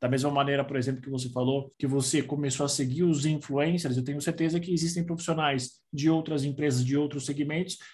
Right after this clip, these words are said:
que têm outras metodologias, mas o mais importante é isso, é estar próximo, utilizar esse composto, esse conhecimento que se adquire e colocar ele em prática, né?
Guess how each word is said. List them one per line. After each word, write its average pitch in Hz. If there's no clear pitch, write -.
que 254
têm 247
outras 214
metodologias, 147
mas 143
o 160
mais 175
importante 175
é 170
isso, 123
é 175
estar 170
próximo, 175
utilizar 180
esse 175
composto, 147
esse -
conhecimento 170
que 180
se 165
adquire 165
e 220
colocar 208
ele 180
em -
prática, 123
né? 120